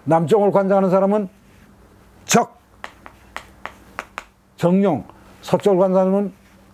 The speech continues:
백룡. 북쪽은 뭘까요? 북쪽, 북쪽 흑룡. 자, 흑룡강 그러잖아요. 흑룡강. 검은 흑자, 흑룡. 자, 그러면 황,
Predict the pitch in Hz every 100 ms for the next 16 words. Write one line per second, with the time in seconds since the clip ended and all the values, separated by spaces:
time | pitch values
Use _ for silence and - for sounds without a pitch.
0 | - 196 202 214 202 - _ - - _
1 | _ - - - - _ _ _ - _
2 | - 202 247 226 214 226 208 - - _
3 | _ _ _ 139 - 185 - _ _ _
4 | _ - - - - - - 180 139 175
5 | - _ _ _ _ _ _ 226 196 -
6 | 208 147 87 - - - - _ - -
7 | - - - 214 185 254 269 247 233 220
8 | 196 208 156 208 196 185 156 - - _
9 | _ _ _ _ _ _ _ _ _ _
10 | - 196 175 123 151 101 - 202 190 160
11 | 104 - - _ - - _ _ - 208
12 | 214 214 165 - 240 214 131